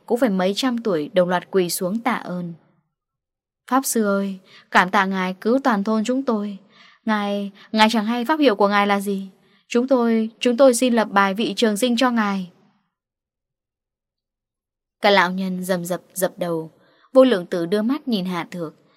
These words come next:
thấy cô bày ra vẻ mặt đang xem kịch vui đáp trả, giống như đang báo thù thái độ ban nãy của hắn. Hắn rũ trong mắt,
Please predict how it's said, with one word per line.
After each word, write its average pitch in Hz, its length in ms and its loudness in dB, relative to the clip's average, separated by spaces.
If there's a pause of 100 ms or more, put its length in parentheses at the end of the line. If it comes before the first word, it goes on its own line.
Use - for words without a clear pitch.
(200)
thấy 196 80 4
cô 202 140 2
bày 196 180 2
ra 196 140 -2
vẻ 196 180 -6
mặt 170 280 -10
đang 214 180 -2
xem 220 220 -4
kịch - 260 -10
vui 196 200 -4
đáp 226 200 -2
trả, 165 380 -8 (500)
giống 208 180 0
như 247 80 2
đang 240 220 0
báo 196 180 -2
thù 220 260 -2
thái 185 120 -4
độ 208 140 0
ban 185 200 -2
nãy 175 200 -4
của - 80 -8
hắn. 170 340 -8 (1600)
Hắn 196 440 -2
rũ 196 220 0
trong 185 280 -6
mắt, 233 120 -8